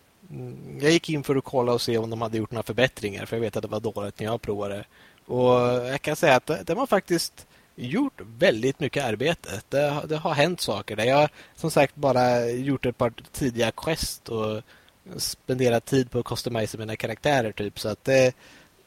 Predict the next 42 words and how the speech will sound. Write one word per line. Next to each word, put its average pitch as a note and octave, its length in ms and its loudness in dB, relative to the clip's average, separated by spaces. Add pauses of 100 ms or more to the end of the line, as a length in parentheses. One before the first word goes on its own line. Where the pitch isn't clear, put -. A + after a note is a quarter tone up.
(240)
jag C3+ 120 2
har D#3 60 8
inte D#3 160 0
kommit D3+ 300 4
jättelångt D3 420 2
in A#2 120 -4
på A#2+ 60 -8
spel. A#2 200 -2
Jag B2 100 2
vet C#3 100 2
inte B2+ 140 -2
om B2 60 -2
det A#2+ 80 -2
börjar A#2+ 240 2
falla A#2 280 0
ihop C#3 300 -2
någonstans, G#2+ 480 -4
men G#2+ 160 -8
det, C3 300 2 (520)
det E3 200 2
är A#3 60 0
tydligen G3+ 360 2
en F#3 80 0
hel F3 200 2
del C#3 200 0
med C4 120 -2
folk C3 160 -2
som B2+ 100 -6
spelar. A2 300 0
Och A#2+ 80 0
det D3 160 4
är, E3+ 40 2
som E3+ 140 -4
sagt, D3+ 300 0
det D#3 200 -2
är C#3+ 40 -8
helt D3 320 -2
free C#3 220 0
to B2+ 100 -6
play C3 260 0
nu A2+ 160 -2
med, A2+ 340 -2